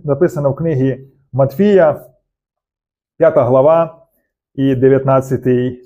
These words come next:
вірш. Апостол Матфій відкрив нам таку думку про те, що ж ми повинні робити. П'ятнадцята глава і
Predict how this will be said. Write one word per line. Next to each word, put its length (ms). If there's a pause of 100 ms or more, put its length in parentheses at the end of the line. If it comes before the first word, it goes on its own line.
(180)
вірш. 440 (800)
Апостол 680 (240)
Матфій 540 (520)
відкрив 400
нам 460 (240)
таку 320
думку 640
про 160
те, 500 (520)
що 300
ж 340
ми 220
повинні 400
робити. 480 (200)
П'ятнадцята 520
глава 500 (320)
і 320